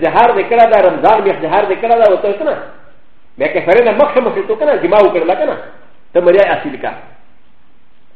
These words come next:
رقبه اصیل کا. قال لا اجدها، زه خو دې مخه نه وینم. یا خو دا منه چې نیم را که رقبه مې د کېږي نه کنه. یا دا منه چې کنه مو سره پیسې نشته چې رقبه په مونږ وکړو. قال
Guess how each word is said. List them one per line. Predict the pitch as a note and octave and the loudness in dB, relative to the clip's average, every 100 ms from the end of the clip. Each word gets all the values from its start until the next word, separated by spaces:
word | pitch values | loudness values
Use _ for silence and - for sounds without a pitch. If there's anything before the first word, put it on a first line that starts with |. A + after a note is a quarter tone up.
| - - - | -20 -20 -14
رقبه | B2+ D3 F#3 | -8 -2 0
اصیل | F#3+ D#3+ B2+ | 0 -2 -8
کا. | A2+ G2+ - - - - - - - - - - - | -10 -14 -16 -20 -20 -20 -20 -20 -20 -20 -20 -12 -2
قال | F3 F3+ | 0 4
لا | G3 | 2
اجدها، | F#3 F3+ F3+ F3 E3+ E3 | 2 0 0 0 0 0
زه | E3 | -2
خو | E3+ | -2
دې | F3 | -2
مخه | E3+ - | -2 -4
نه | D3+ | -2
وینم. | F#3 F#3+ D#3 - - - - - - - - - - - - - - - | 0 -2 -4 -10 -18 -20 -20 -20 -20 -20 -20 -20 -20 -20 -20 -20 -20 -10
یا | - G#3 | -2 0
خو | |
دا | A#3 C4 | 2 2
منه | C4 B3 | 2 0
چې | G3+ | -2
نیم | G#3 C4 | -4 0
را | B3 G#3+ | 2 2
که | G#3 | 2
رقبه | F#3 F3+ F3+ A3+ | 0 0 2 2
مې | A3 | 2
د | F3 | -2
کېږي | F3 B3 F#3+ F3+ | 0 0 0 0
نه | |
کنه. | F3+ D4 - - - - - - - - - | 2 0 0 -8 -20 -20 -20 -20 -20 -20 -8
یا | C#3 | 0
دا | G#3+ | 2
منه | B3 A3+ - | 2 0 0
چې | |
کنه | G3 G3 | 0 2
مو | G#3 | 2
سره | A3+ G#3 | 2 2
پیسې | F3+ E3+ G3+ A#3+ | 2 2 4 4
نشته | G#3+ | 0
چې | G3 | -2
رقبه | F3 E3 E3+ F#3 F#3+ | -2 0 2 2 0
په | |
مونږ | D#3 D3 | -2 -2
وکړو. | E3+ E3 C3 - - - - - - - - - - - - | 0 -2 -8 -12 -20 -20 -20 -20 -20 -20 -20 -20 -20 -20 -6
قال | D3 | 0